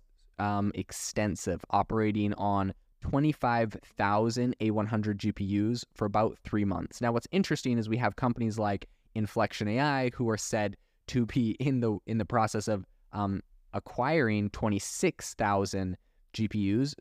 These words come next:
So it would appear that they're trying to, you know, build something similar and do something very similar to G P T four. They'll have the manpow-, they'll have the compute power, uh, once they have acquired that.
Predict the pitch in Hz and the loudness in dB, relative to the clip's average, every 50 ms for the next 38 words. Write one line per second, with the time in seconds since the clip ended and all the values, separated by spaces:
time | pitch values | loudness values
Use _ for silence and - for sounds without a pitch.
0 | - - - - 117 110 110 - 107 110 110 107 101 - - - 151 139 120 98 | -12 -8 -2 2 4 4 4 4 2 2 2 0 0 -2 -2 0 2 2 2 2
1 | 98 107 104 - - 110 107 101 - 101 92 - _ _ 113 104 95 95 95 - | 2 0 -2 -2 -2 -2 -2 -2 -2 -4 -6 -8 _ _ -4 -2 -2 -2 -4 -4
2 | _ - 113 110 107 104 101 - - - 82 95 95 - - - 120 117 110 107 | _ -2 0 2 2 0 0 -2 -2 -2 -2 -2 -4 -4 -2 -2 0 0 0 0
3 | 101 98 98 90 101 98 - - 87 95 98 92 113 120 123 - - 107 101 101 | 0 0 0 -2 -2 -4 -2 -4 -4 -2 -2 0 2 2 2 0 -2 -2 -2 -2
4 | 95 - 110 92 - - 95 - 101 - - 92 - - 107 95 87 92 95 92 | -2 -2 -4 -6 -6 -6 -6 -6 -6 -6 -4 -4 -4 -2 -2 -2 -2 -2 -2 -4
5 | - - 113 110 117 117 - 110 101 101 101 104 104 104 101 113 104 98 - 98 | -2 -2 -2 0 0 0 0 -2 0 0 0 0 0 -2 -2 -2 -2 -4 0 0
6 | 104 104 120 127 123 113 113 95 90 - - - - 127 131 123 - - 104 90 | 0 2 2 2 0 0 0 -4 -6 -6 -8 -6 -4 -2 -2 -2 -4 -4 -4 -6
7 | - - 104 95 90 - 98 98 - - - - - _ - - 98 101 98 95 | -4 -6 -6 -4 -4 -2 -4 -4 -6 -10 -16 -20 -20 _ -8 -2 0 0 0 2
8 | 98 104 104 92 - - - 101 98 98 98 107 98 90 85 - - - 80 82 | 2 2 2 0 0 -2 0 0 0 0 0 0 -2 -2 -4 -6 -6 -6 -4 -2
9 | 98 110 110 120 131 127 139 147 - - - - | 0 0 0 0 2 2 2 2 0 -2 -8 -20